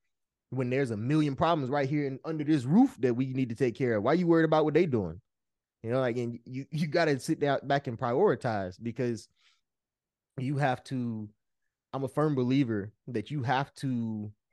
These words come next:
be your own biggest advocate. And that, that can be showing someone how to do that. Like, for me, I'm a, I'm a, so one of my favorite poems is called Sermons We Seek.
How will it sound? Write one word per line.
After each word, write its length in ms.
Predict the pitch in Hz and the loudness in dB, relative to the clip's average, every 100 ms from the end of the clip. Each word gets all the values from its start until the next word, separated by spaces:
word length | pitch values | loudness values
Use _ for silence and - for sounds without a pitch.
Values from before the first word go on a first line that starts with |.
| 110 | -4
be 100 | 131 | 0
your 200 | 127 123 | 2 0
own 260 | 104 123 113 | 0 -4 -2
biggest 320 | 117 107 98 | -2 -2 -2
advocate. 400 | 101 85 - - _ _ _ _ _ _ - | -4 -6 -14 -20 _ _ _ _ _ _ -8
And 540 | 123 117 110 104 98 - _ _ _ _ _ _ _ - _ _ _ _ 113 120 | -4 -2 -2 -4 -8 -14 _ _ _ _ _ _ _ -20 _ _ _ _ -8 0
that, 260 | 143 143 - _ _ _ _ _ | 2 2 -4 _ _ _ _ _
that 260 | 117 143 143 | -4 -2 -2
can 160 | 143 127 | -4 -4
be 520 | 131 127 120 113 101 _ _ _ _ _ _ _ _ _ _ _ _ _ _ _ _ _ - | -4 -4 -4 -6 -10 _ _ _ _ _ _ _ _ _ _ _ _ _ _ _ _ _ -20
showing 580 | - - 185 190 170 127 | -12 0 2 2 0 -4
someone 460 | 139 131 117 110 | -4 -4 -4 -6
how 240 | 107 131 131 | -4 -4 -4
to 160 | - | -8
do 220 | 101 131 117 | -8 -4 -2
that. 280 | 98 92 - _ 123 | -4 -6 -10 _ -8
Like, 200 | 113 110 | -8 -6
for 100 | 147 | -2
me, 160 | 127 | 0
I'm 180 | 120 135 | 0 -2
a, 140 | 110 - | -4 -2
I'm 180 | 160 | 0
a, 220 | 147 120 113 | 0 0 -4
so 120 | 139 | -2
one 100 | 170 | 0
of 60 | |
my 120 | 156 139 | 2 2
favorite 280 | 143 123 101 | 2 0 0
poems 340 | 131 117 110 | 0 0 -2
is 100 | 104 | -4
called 220 | 113 90 | -4 -2
Sermons 320 | - 117 104 | -2 -4 -6
We 80 | 95 | -8
Seek. 280 | 92 92 | -10 -12